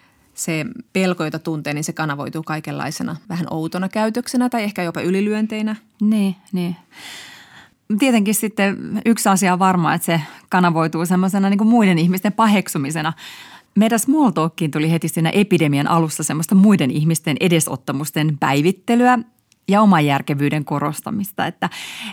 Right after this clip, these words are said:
Speaker 2: että, että ketkä hullut tai pikemminkin kusipäät lähti Tiroliin tai Lappiin tai yritti ajaa Uudenmaan sulusta läpi ja tuolla leikkipuistossakin ainakin neljä lasta ja kolme mummoa nenät vastakkain, että
Speaker 1: Joo, tää on ihan semmoinen perusalku, että ei puhuta enää säästä, vaan puhutaan siitä, että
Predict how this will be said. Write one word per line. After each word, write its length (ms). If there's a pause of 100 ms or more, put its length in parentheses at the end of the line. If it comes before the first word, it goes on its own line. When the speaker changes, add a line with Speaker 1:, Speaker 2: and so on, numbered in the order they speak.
Speaker 2:
että, 320
että 240 (140)
ketkä 260
hullut 320
tai 120
pikemminkin 640
kusipäät 640
lähti 360
Tiroliin 640
tai 280
Lappiin 520
tai 460 (140)
yritti 340
ajaa 220
Uudenmaan 400
sulusta 440
läpi 280
ja 220 (220)
tuolla 240
leikkipuistossakin 920
ainakin 320
neljä 300
lasta 260
ja 60
kolme 300
mummoa 360
nenät 340
vastakkain, 640
että 220 (1000)
Speaker 1:
Joo, 100
tää 140
on 80
ihan 160
semmoinen 200
perusalku, 600
että 160
ei 80
puhuta 200
enää 120
säästä, 360
vaan 120
puhutaan 300
siitä, 300
että 220